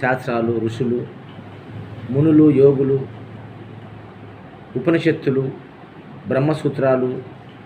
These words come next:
అనేకమైనటువంటి ఆధ్యాత్మిక తత్వ పరిజ్ఞానం అంతా కూడా విశ్వరూపమే బ్రహ్మస్వరూపమని మనకు సెలవిచ్చి ఉన్నారు.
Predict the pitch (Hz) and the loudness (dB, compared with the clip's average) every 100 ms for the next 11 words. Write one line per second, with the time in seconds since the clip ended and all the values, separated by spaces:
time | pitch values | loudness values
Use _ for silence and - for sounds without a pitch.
0 | - - - - - - - - - - | -20 -18 -18 -18 -18 -18 -18 -20 -14 -4
1 | 139 165 156 156 147 143 131 117 85 - | 4 4 4 2 2 2 2 0 -2 -6
2 | - - - - - - - - 123 139 | -16 -18 -18 -16 -16 -14 -12 -2 0 2
3 | 156 156 - 139 135 135 - - - - | 2 2 2 2 4 2 2 0 -4 -6
4 | - - - 131 - - 131 - - - | -6 -8 -4 -4 -2 0 0 -2 -12 -14
5 | - 131 127 139 135 127 120 113 117 104 | -2 0 0 0 0 0 -4 -2 -2 0
6 | 120 127 92 - - - - - - - | 0 0 -2 -8 -18 -20 -20 -20 -20 -20
7 | - - - 131 - 151 143 131 131 113 | -20 -16 -8 -2 4 4 4 0 -2 -2
8 | 117 139 135 127 123 107 110 131 92 - | -2 -2 -2 -2 -2 -2 -2 -2 -4 -8
9 | - - 107 110 110 135 92 - - - | -16 -10 -4 -4 0 0 0 -6 -14 -18
10 | - 110 120 110 - 98 92 85 85 | -4 -2 0 0 -2 -4 -4 -8 -12